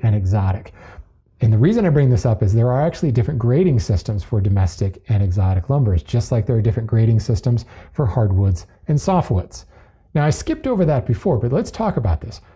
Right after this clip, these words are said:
Hardwoods are woods that for the most part, lose their leaves. These are deciduous trees. I say for the most part because there are some hardwoods that are evergreen.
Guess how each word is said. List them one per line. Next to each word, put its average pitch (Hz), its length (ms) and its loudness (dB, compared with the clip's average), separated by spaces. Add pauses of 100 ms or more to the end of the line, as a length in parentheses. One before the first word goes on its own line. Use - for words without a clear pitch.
(140)
Hardwoods 131 640 0 (280)
are 156 120 0
woods 180 320 0
that 185 320 -2 (680)
for 311 160 -2
the 320 140 0
most 311 340 -2
part, 113 440 -2 (340)
lose 190 500 2
their 131 320 0
leaves. 101 440 0
These 151 220 0
are 151 140 2
deciduous 139 720 0
trees. 85 460 -2
I 95 100 0
say 160 180 -2
for 190 160 -2
the 220 80 0
most 156 280 2
part 131 240 -2
because 113 180 2
there 117 100 0
are 127 120 0
some 160 160 -2
hardwoods 117 480 0
that 110 120 -2
are 117 240 0
evergreen. 110 600 0